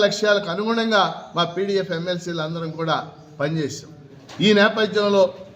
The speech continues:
జరుగుతున్నటువంటి ఎన్నికల్లో ఈ రెండు జిల్లాల్లో ఉన్న గ్రాడ్యుయేట్ ఓటర్లు అందరూ గతంలో లాగానే ఎంతో అభిమానంతో, ఆదరణతో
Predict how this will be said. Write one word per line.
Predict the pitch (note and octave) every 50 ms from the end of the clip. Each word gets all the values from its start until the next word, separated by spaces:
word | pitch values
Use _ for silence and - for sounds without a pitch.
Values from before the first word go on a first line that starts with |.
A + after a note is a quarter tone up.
| - C#3+
జరుగుతున్నటువంటి | F3 F#3+ G3+ G3+ G3 G3+ G3+ G3 G3 G3 F3+ F#3 F#3 F#3 F#3 F3+ F3 E3+
ఎన్నికల్లో | F3+ G3+ G3 G3 G#3 G3+ G#3 A3 A#3+ A#3+ - - - - - - - - - F3
ఈ | F#3 F3+
రెండు | F#3 G3+ A3 G#3+ F#3+ G#3
జిల్లాల్లో | G#3 G#3 G#3 G3+ G3+ G3+ G3 G3 F#3+ F#3+
ఉన్న | F#3 F#3+ F3 C3 - - - - - - - A#2+
గ్రాడ్యుయేట్ | C#3+ E3 G3 G#3 - F#3 G#3+ G#3 F3+ G3+ F#3 F#3
ఓటర్లు | F#3 F3+ F#3 F3+ F3+ E3+ D#3+
అందరూ | F#3 G#3 A3 G3+ D3 G#2+ - - - - - - - B2+
గతంలో | D#3+ F3+ F3+ A3 A3+ A3 A3 G#3+ G#3+
లాగానే | G#3+ G#3 G3+ G3+ G3+ G3+ G3 F#3+ F3 D3 C#3 - - - - C3+
ఎంతో | E3 G3 F3 G#3 G3 F3
అభిమానంతో, | D#3+ F#3+ G#3+ A3 A#3 A3+ A3+ A3 G#3 F#3 G3+ G3 F3+ D3+ C3 - - - - - D3+
ఆదరణతో | F#3 G#3+ A3 A3 G#3+ G#3+ G3+ E3+ E3 F#3